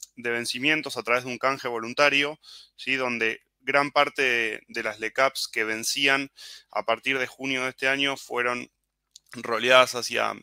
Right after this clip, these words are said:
hacia veinte veintiséis. Y este era como después de un, de unos meses de tranquilidad, digamos, febrero fue un mes muy tranquilo en este sentido, marzo era un vencimiento relativamente grande.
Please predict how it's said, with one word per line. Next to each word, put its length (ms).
hacia 260
veinte 280
veintiséis. 920
Y 140
este 400
era 260
como 360
después 440
de 60
un, 420
de 160
unos 160
meses 320
de 80
tranquilidad, 720
digamos, 320
febrero 380
fue 140
un 40
mes 140
muy 160
tranquilo 320
en 60
este 100
sentido, 480
marzo 360
era 120
un 80
vencimiento 540
relativamente 680
grande. 280